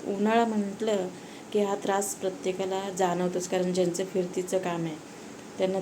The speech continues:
तर हे कसं ऊन लागलं ना की डोकं वगैरे आपलं एकदम भनभनून एकदम, अं, दुखायला लागतं असं आहे. माझं पण तेच आहे प्रॉब्लेम, उन्हात जर बाहेर पडले ना की हे असं एवढं दुखायला लागतं. मी जास्त उन्हातून बाहेर पडतच नाही म्हणा, दुकान पण माझं कसं बाजूलाच आहे,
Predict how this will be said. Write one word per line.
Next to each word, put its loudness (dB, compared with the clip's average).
तर 4
हे 4
कसं 0
ऊन 4
लागलं 2
ना -2
की 0
डोकं 2
वगैरे 2
आपलं -2
एकदम 0
भनभनून 4
एकदम, 0
अं, -4
दुखायला 2
लागतं -4
असं 0
आहे. -4
माझं 0
पण 2
तेच 2
आहे 0
प्रॉब्लेम, -2
उन्हात 2
जर 4
बाहेर 2
पडले 0
ना -2
की 0
हे 4
असं 2
एवढं 2
दुखायला 2
लागतं. -6
मी -4
जास्त 2
उन्हातून 2
बाहेर 2
पडतच 0
नाही -2
म्हणा, -2
दुकान 4
पण 0
माझं 0
कसं -2
बाजूलाच 2
आहे, -8